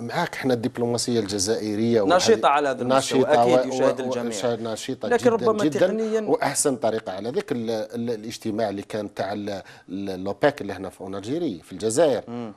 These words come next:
Speaker 1: وهذا شيء، شيء يعترف له ال-، الجميع دول العالم، ال-،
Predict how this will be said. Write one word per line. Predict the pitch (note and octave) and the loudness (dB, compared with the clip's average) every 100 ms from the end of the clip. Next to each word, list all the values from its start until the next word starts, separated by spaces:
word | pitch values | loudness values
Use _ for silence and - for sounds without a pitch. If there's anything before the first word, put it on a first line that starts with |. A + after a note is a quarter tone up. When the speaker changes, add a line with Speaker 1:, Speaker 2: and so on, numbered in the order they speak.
| - | -10
Speaker 1:
وهذا | G#2 G#2 A2 G#2+ | -8 -2 0 -2
شيء، | G2+ - G#2+ F2+ - - | -4 -4 -6 -6 -16 -18
شيء | - A#2+ G#2 | -8 -4 -2
يعترف | G2 - G#2+ - | -4 -4 -4 -4
له | G2+ F#2 G2+ G2 | -8 -8 -6 -6
ال-، | G2 G2 F#2+ | -8 -10 -10
الجميع | G2+ F#2 G#2 C3+ C#3+ | -10 -6 -2 2 2
دول | F#2+ E2+ G#2+ G2+ | 0 -4 -4 -4
العالم، | F#2 C#3 C#3+ G2 F2 | 2 2 2 -2 -10
ال-، | F2+ | -16